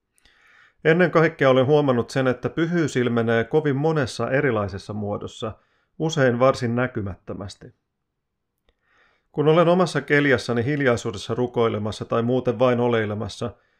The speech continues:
kukaan muu ei näe kilvoitustani tai sen puutetta kuin Jumala. Seinänaapurini maahankumarrukset jäävät täysin näkymättömiin. Ja joskus kuitenkin yön pimeydessä,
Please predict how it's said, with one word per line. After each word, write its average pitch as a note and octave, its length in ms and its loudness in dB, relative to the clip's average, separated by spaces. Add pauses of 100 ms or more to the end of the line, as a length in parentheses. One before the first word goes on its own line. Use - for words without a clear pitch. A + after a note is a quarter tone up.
(220)
kukaan D#3 360 2
muu D3 240 2
ei B2+ 100 4
näe A#2+ 180 2
kilvoitustani A#2+ 1000 0 (200)
tai D3+ 180 4
sen C#3 180 -2
puutetta A2 600 -2 (260)
kuin A2 200 -6
Jumala. G#2 380 -6 (1700)
Seinänaapurini C3+ 800 2
maahankumarrukset B2+ 960 2
jäävät B2 260 -2
täysin C#3 360 0
näkymättömiin. G2+ 840 -8 (1200)
Ja C#3+ 80 2
joskus F3+ 360 -2
kuitenkin D#3 640 -2 (160)
yön D#3 220 2
pimeydessä, A#2+ 720 0